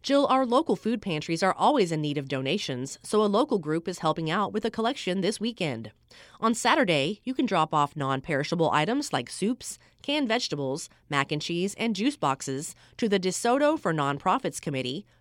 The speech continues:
from one to three P M at Everglades Regional Recreation Complex. They really appreciate your donations and will gladly deliver them to local food pantries for you.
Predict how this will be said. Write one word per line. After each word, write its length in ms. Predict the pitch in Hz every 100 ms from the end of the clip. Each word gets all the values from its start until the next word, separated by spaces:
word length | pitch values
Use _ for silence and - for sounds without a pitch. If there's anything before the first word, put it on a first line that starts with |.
| -
from 200 | 185 180
one 240 | 247 339
to 160 | 330 160
three 240 | - 180
P 240 | - 220 247
M 240 | 196 208
at 180 | 139 -
Everglades 600 | 147 156 190 214 208 202 -
Regional 380 | 175 233 285 277
Recreation 580 | 160 - 147 143 147 139
Complex. 680 | 151 202 123 - - - - - - - -
They 100 | 262
really 300 | 302 302 165
appreciate 500 | - 226 208 156 135
your 160 | 139
donations 640 | 135 127 143 - 135 135 -
and 140 | 175
will 100 | 151
gladly 420 | 156 160 180 185
deliver 380 | 180 190 277 247
them 240 | 156 147 202
to 140 | 160
local 260 | 143 147 165
food 240 | 240 269
pantries 460 | 247 220 - 277 -
for 260 | - 170
you. 320 | 143 135 120